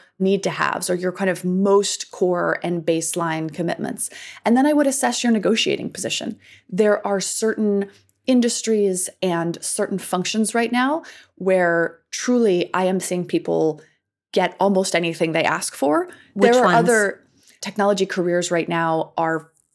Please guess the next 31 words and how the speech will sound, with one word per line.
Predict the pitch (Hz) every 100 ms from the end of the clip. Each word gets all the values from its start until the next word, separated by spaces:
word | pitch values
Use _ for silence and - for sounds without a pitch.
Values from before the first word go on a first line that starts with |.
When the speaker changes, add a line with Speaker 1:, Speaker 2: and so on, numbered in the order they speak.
| -
Speaker 1:
very, | 220 202 185 160
very, | 156 175 156 151
very | 160 156 151
in | 156
demand. | 156 160 156 151 151 - - - -
And | 226
this | 233
is | 226 196
not | 220 247 -
just | - 190 185 - - -
technologists, | 190 190 180 160 196 185 180 - - -
so | - 160 -
engineers, | 180 170 175 170 160 156
data | 180 160 165
scientists, | 151 165 156 156 - 165 156 - - - -
product | - 190 185 180
managers. | 170 160 160 160 156
Those | 180 180 185
are, | - 165 160 156 156 - - - _
frankly, | - 240 226
those | 190 190
are | 185
going | 185 165
to | 156
be | 165 151
great | 160 165 175 165 -
roles | 165 156 -
to |
be | 170 160
in | 175 208 214 180
now | 220 233